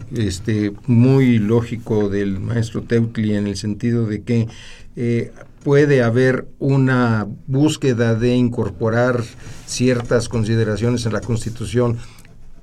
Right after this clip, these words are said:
para cuidarse de un eventual amparo.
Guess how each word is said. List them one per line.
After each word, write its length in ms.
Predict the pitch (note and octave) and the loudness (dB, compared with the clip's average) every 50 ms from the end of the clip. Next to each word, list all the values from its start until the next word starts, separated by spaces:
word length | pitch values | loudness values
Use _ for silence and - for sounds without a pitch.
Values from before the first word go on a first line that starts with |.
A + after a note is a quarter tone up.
| - - - - - | -20 -20 -18 -8 -4
para 260 | C3 A#2+ A2 A#2 A2+ | -2 0 0 0 -2
cuidarse 680 | A#2 B2+ B2 A#2 A#2+ C3 C#3 C#3 C#3 - - C#3 B2 A2+ | 0 0 0 2 2 2 2 2 0 -2 -2 0 0 0
de 160 | G#2+ A#2 A#2 | 2 2 2
un 260 | A#2+ B2 B2+ C3 C3 | 2 2 2 2 2
eventual 540 | B2+ A#2 G#2+ G#2 G#2 G2 - A#2 A2+ A2+ A2+ | 2 0 0 0 -2 -2 -2 0 0 0 0
amparo. 500 | G#2+ G2 F#2 F#2 F#2 G2 F#2+ F#2+ F#2+ - | 0 -2 -4 -6 -6 -6 -6 -6 -8 -10